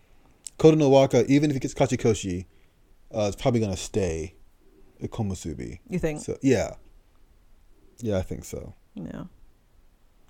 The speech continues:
Speaker 1: I mean,
Speaker 2: Interesting.
Speaker 1: we'll
Speaker 2: We'll
Speaker 1: see.
Speaker 2: see what happens.
Speaker 1: We'll see. Guess what? I'm making all this up in my head.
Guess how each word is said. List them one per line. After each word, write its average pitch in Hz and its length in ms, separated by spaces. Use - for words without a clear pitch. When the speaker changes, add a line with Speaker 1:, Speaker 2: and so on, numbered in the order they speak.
Speaker 1:
I 226 40
mean, 233 140
Speaker 2:
Interesting. 196 340
Speaker 1:
we'll 196 120
Speaker 2:
We'll 311 80
Speaker 1:
see. - 80
Speaker 2:
see 330 60
what 320 100
happens. - 520
Speaker 1:
We'll 226 100
see. 156 220
Guess 220 240
what? 160 280
I'm 196 160
making 190 360
all 180 180
this 165 220
up 165 160
in 156 80
my 151 140
head. 117 320